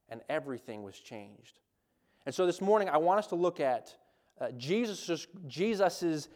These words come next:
uh, sacrifice on the cross, his death on the cross as a template for our dying. Let me open in prayer, and then we'll jump right in. Father, this is a spiritual truth, and I have no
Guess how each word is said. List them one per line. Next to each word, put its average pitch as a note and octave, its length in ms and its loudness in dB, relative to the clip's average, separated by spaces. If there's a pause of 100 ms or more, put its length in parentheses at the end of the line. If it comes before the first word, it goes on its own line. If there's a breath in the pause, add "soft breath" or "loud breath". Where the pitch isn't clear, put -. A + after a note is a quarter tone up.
(160 loud breath)
uh, C3+ 140 0 (260)
sacrifice F#3+ 880 0
on D3 100 -4
the C3+ 60 -6
cross, C3 680 -2 (300 soft breath)
his D#3+ 260 4
death F#3 540 4 (200 soft breath)
on D#3 140 4
the D3+ 100 2
cross C3+ 540 2 (220 soft breath)
as C3+ 140 4
a C3+ 80 0
template - 760 -8 (540)
for B2+ 180 -6
our B2 220 0
dying. A#2 340 -4
Let C#3 140 -2
me F3+ 100 0 (240)
open F3 280 6
in C3+ 80 -4
prayer, E3+ 420 2 (240 soft breath)
and A#2+ 120 -8
then C3+ 120 -2
we'll B2 240 -4
jump B2 300 -4
right B2 160 -2
in. A2 220 -6
Father, D#3 400 0 (2000 soft breath)
this F3 220 4
is C#3+ 100 0
a A#2+ 60 0
spiritual F3 720 -2
truth, C#3+ 380 0
and B2+ 100 -2
I D#3 200 -2
have C#3 260 -4
no E3 500 0